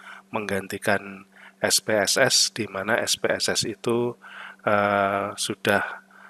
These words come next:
mulai ketinggalan dan juga, eh, kita terbatas dengan license. Nah, oleh karena itu kita kenalkan, eh, J S P, di mana J S P ini Bapak Ibu bisa memiliki secara langsung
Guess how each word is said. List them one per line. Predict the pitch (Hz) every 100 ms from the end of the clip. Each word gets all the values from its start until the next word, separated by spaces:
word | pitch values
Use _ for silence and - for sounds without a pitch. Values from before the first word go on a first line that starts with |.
| - _
mulai | - 104 98 98
ketinggalan | - - 104 104 95 104 120 131 -
dan | 101 95 95
juga, | - 98 - 110 113 -
eh, | 117 104 95
kita | - - 113 107
terbatas | - 107 - 95 104 -
dengan | 104 98 92 92 -
license. | 92 90 - - - _ _ - - - - - -
Nah, | 101 95 -
oleh | 120 101 95
karena | 104 98 95
itu | 101 - 131
kita | - - 107
kenalkan, | 104 104 196 - 117 113
eh, | - 98 95 92 -
J | 104
S | 92 -
P, | 110 117 151 - - - -
di | - 101
mana | 95 98
J | 110 107 101
S | -
P | 113 101 101
ini | 110 117
Bapak | 101 - 80
Ibu | 95 - -
bisa | 107 -
memiliki | 104 104 101 101 107 127
secara | - - 98 104
langsung | 98 101 - 117